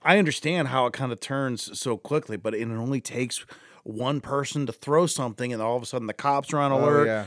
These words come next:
Speaker 1: and then everything goes crazy.
Speaker 2: Well, and the
Speaker 1: And
Speaker 2: Minnesota riots had already happened. Everybody had
Speaker 1: Yeah.
Speaker 2: seen, like, kind of the destruction. So it's
Speaker 1: And
Speaker 2: like,
Speaker 1: that
Speaker 2: I
Speaker 1: had
Speaker 2: feel
Speaker 1: spread to
Speaker 2: like
Speaker 1: already a couple other cities before Cleveland even
Speaker 2: Yeah.
Speaker 1: had theirs.
Speaker 2: Oh, yeah.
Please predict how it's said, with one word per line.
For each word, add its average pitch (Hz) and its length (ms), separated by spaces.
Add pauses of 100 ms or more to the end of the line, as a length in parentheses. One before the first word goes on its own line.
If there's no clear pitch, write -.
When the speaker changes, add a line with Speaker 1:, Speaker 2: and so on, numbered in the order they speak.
(100)
Speaker 1:
and 92 140
then 104 80
everything 147 360
goes 143 220
crazy. 131 640 (180)
Speaker 2:
Well, 135 120
and 135 80
the - 20
Speaker 1:
And 110 60
Speaker 2:
Minnesota 131 420
riots 123 300
had 123 80
already 117 180
happened. 113 380
Everybody 113 320
had 107 100
Speaker 1:
Yeah. 104 60
Speaker 2:
seen, 110 520
like, 110 240
kind 117 220
of 107 80
the 110 60
destruction. 107 540
So 110 140
it's 104 100
Speaker 1:
And 117 40
Speaker 2:
like, 123 60
Speaker 1:
that 120 60
Speaker 2:
I 120 40
Speaker 1:
had 120 100
Speaker 2:
feel 120 120
Speaker 1:
spread 123 160
to 127 80
Speaker 2:
like 120 40
Speaker 1:
already 120 200
a 113 40
couple 123 280
other 107 140
cities 147 260
before 143 380
Cleveland 123 380
even 123 140
Speaker 2:
Yeah. 120 240
Speaker 1:
had 202 160
theirs. 117 340
Speaker 2:
Oh, 117 140
yeah. 107 280